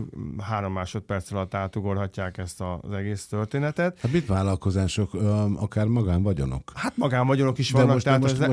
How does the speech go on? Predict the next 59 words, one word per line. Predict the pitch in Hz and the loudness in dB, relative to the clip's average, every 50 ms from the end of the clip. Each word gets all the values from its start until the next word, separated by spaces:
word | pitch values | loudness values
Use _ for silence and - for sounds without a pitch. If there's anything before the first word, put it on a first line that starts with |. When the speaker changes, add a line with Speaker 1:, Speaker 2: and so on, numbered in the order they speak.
| - | 2
Speaker 1:
nem, | 156 147 120 | 0 0 0
az | 135 | 0
nem, | 147 156 156 147 | 0 0 2 2
van, | 147 151 165 | 2 4 4
akinek | 165 151 120 - 131 127 | 4 4 2 2 4 6
Speaker 2:
mielőtt | 139 131 143 147 | 8 8 8 8
Speaker 1:
van | 131 | 8
két, | 117 127 160 | 6 6 6
Speaker 2:
valaki | 151 147 131 - 131 | 6 6 6 4 2
Speaker 1:
két | 135 156 147 139 127 | 4 4 4 4 4
budai | 135 143 131 131 120 117 120 | 4 4 4 4 4 4 4
ingatlanja, | 127 131 131 139 135 120 120 143 143 147 156 160 170 | 4 4 4 4 4 4 4 4 4 4 4 4 4
Speaker 2:
Azt | 175 190 | 4 4
ne, | 120 | 4
ne, | 120 120 | 4 2
ezt | 117 - | 2 0
akartam | 87 85 92 85 - 90 | 0 -2 0 0 2 2
mondani, | 87 85 82 82 | 2 2 2 4
hozzunk | 90 104 101 90 98 135 120 | 2 2 2 2 2 2 2
Speaker 1:
és | |
Speaker 2:
egy | - | 2
Speaker 1:
akkor | 139 - - | 4 4 4
Speaker 2:
ennél | - 135 | 4 4
Speaker 1:
abban | 123 117 | 4 4
a | 113 | 2
Speaker 2:
egyszerűbbet. | 110 - - 123 113 | 2 2 2 2 4
Speaker 1:
pillanatban | 107 110 110 110 113 110 | 4 2 2 2 2 0
ott | - | -2
van. | - 107 98 92 - - - - | -2 -4 -4 -4 -6 -12 -10 -6
Itt | - 123 - | -4 -2 0
ez | 135 | 2
nagyon | 127 156 160 151 131 | 2 4 4 4 2
fontos | - - 127 120 - 113 - | 2 0 -2 -2 -2 -4 -4
például | - 127 113 110 107 | -4 -4 -2 -2 -2
az | 113 | -2
értékelés, | 117 117 117 - 139 131 127 - 139 139 151 160 170 147 - | -2 -2 -2 -4 -4 -4 -4 -2 -4 -2 -2 -2 -4 -4 -6
hogy | - - | -8 -6
hogyan | - 123 120 110 104 | -4 -2 -2 -2 -2
értékeled. | 107 104 107 104 - 120 113 117 - 127 127 135 156 170 165 - - - | -2 -2 -4 -4 -4 -4 -4 -4 -2 -2 -2 0 -2 -2 -4 -6 -8 -8
Speaker 2:
Mhm. | - 78 73 71 73 73 - - _ _ _ _ - 65 | -6 -4 -4 -4 -6 -8 -10 -12 _ _ _ _ -8 -4
Speaker 1:
Ö, | 76 95 101 104 | -2 0 0 0
milyen | 110 123 135 135 120 110 | 2 2 2 2 2 2
értéken, | 117 117 123 123 123 147 143 143 143 156 143 143 | 2 2 0 0 0 -2 -2 -2 0 0 0 2
ugye | 135 123 120 117 110 | 2 2 2 2 2
önbevalláson | 101 113 110 107 113 110 113 120 117 120 127 131 123 - 139 131 131 127 123 - - 135 131 123 | 2 2 2 2 2 2 2 2 2 2 2 0 0 0 0 0 0 -2 -4 -2 -2 0 0 0
fog | - 147 143 139 | 0 -2 0 0
menni, | 143 147 147 156 156 160 160 175 | 0 0 2 2 2 2 0 0
akkor | - 117 107 - - 113 | -2 -4 -4 -2 -2 -2
a | 110 107 107 104 | 0 0 0 0
nav | 101 110 113 110 | 0 0 0 0
ezt | 107 98 90 - | 0 -2 -4 -4
elfogadja, | 101 101 101 95 - - 113 110 120 123 131 131 151 151 160 165 175 165 | -4 -4 -4 -4 -4 -4 -2 -2 0 -2 -2 -2 -2 0 0 0 -2 -2
vagy | 131 120 117 113 | -2 0 -2 -2
pedig | - - 110 107 107 - | -2 -2 -4 -4 -2 -2
elindul | 117 113 113 110 104 101 107 104 104 | 0 0 0 0 -2 -2 -2 -2 0
az | 98 98 98 | 0 -2 -2
a | 95 92 | -4 -6
szokásos | 90 - 113 107 - 104 98 95 - - 107 104 - - | -4 -4 -4 -4 -2 -4 -4 -4 -4 -6 -6 -6 -6 -6
egyeztetés, | - - 107 101 107 110 107 - - 127 123 - 151 160 180 170 - | -6 -4 -4 -2 -2 -2 -2 -2 -4 -4 -4 -2 -2 -2 -2 -2 -4